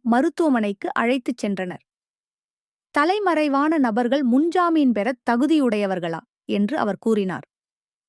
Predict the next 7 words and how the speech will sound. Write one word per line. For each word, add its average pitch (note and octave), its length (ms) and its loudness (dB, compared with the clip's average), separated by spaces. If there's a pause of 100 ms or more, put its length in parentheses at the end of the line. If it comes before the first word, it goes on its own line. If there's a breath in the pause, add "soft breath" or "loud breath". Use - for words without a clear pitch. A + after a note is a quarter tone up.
(120)
மனுதாரரின் C#4 640 2
அச்சம் B3+ 400 0
முற்றிலும் C#4 600 0
தேவையற்றது A3+ 600 -2
என்றும், F#3+ 440 -2 (560)
தங்கள் D#4 320 2
சொந்த E4 380 -2